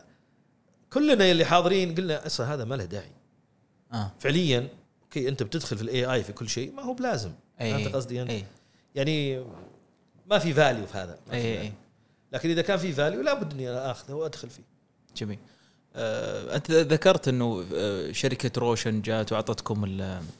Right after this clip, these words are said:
Speaker 2: يعني، ال-، أو عطت ال-،
Speaker 1: أي.
Speaker 2: ال-، الجانب اللي هو اللجنة، لجنة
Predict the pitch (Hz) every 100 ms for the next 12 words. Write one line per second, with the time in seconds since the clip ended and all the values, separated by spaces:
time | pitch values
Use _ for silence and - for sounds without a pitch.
0 | _ _ 131 131 101 104 - - - 110
1 | - 135 139 143 165 147 151 123 117 110
2 | 107 - - 107 127 131 123 110 110 104
3 | 113 110 131 117 110 101 113 113